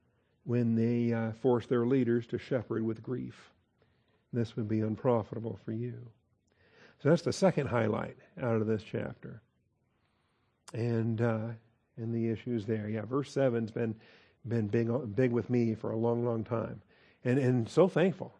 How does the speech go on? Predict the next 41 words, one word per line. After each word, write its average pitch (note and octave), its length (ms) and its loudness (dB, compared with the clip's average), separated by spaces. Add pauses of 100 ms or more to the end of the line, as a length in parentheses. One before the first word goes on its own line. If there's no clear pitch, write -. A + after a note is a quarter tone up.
This C#3 140 4
flock D3 320 2
has B2 140 -2
been B2 160 0
so C#3+ 200 0
blessed, C3 440 0
'cause A2+ 120 -4
not B2 120 2
only C#3 180 2
with A#2 160 0
Ralph B2 260 0
Braun, B2+ 280 0
of A2 80 -4
course, - 320 -8 (500)
and, A#2 380 2
uh, A2+ 120 0
the G#2+ 80 -2
pastor A#2+ 440 0
that A2+ 180 4 (320)
preceded C#3 500 6
me C3 260 4
and G#2 120 0
trained C3+ 400 2
me B2+ 380 4
and, A2+ 200 2 (300)
and, A2+ 580 2
uh, A2 280 0 (560)
introduced A#2+ 440 -2
me C3 120 2
to A2+ 60 0
Sharon B2 680 -2 (220)
and G#3+ 140 2
<laughs> - 0 -
all C#3 260 4
the, C3 60 4
all E3 180 2
the D3 80 0
good D3+ 160 0
stuff. - 300 -6 (640)
But C#3 160 8
also, C3+ 640 4